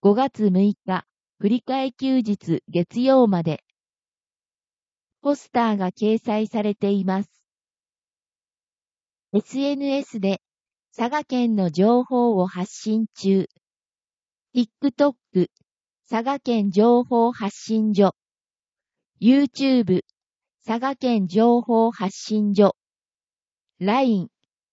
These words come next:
佐賀県公式アカウント。X、佐賀県広報広聴課。それぞれにキューアールコードが掲載されています。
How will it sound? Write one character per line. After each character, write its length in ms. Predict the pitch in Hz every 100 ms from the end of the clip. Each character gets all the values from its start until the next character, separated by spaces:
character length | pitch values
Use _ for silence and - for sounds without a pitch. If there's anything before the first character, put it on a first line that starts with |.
| _
佐 160 | - 240
賀 160 | 277 277
県 300 | 233 220 185
公 280 | 214 254
式 300 | 254 - 262
ア 120 | 240 240
カ 200 | 247 254
ウ 60 | 214
ン 80 | 180 -
ト。 200 | 156 - _ _ _ _ _ _ _ _ -
X、 680 | 269 - - 233 - 185 - _ _ _ _ _ _ -
佐 160 | 226
賀 160 | 247 269
県 300 | 247 233 208
広 400 | - 233 240 240
報 220 | 233 226
広 340 | - 220 233 -
聴 260 | 220 214
課。 260 | - 196 - _ _ _ _ _ _ _ _ _
そ 180 | - 240
れ 140 | 254 262
ぞ 120 | 269
れ 200 | 247 202
に 180 | 196 - _ -
キ 160 | 254
ュ 80 | 269
ー 100 | 269
ア 20 |
ー 60 | 277
ル 140 | 285
コ 220 | - 277 277
ー 40 |
ド 140 | 226
が 160 | 190 180
掲 260 | 208 220 220
載 260 | 220 214
さ 140 | 226 214
れ 140 | 214
て 140 | -
い 120 | 214 202
ま 160 | 202
す。 220 | - _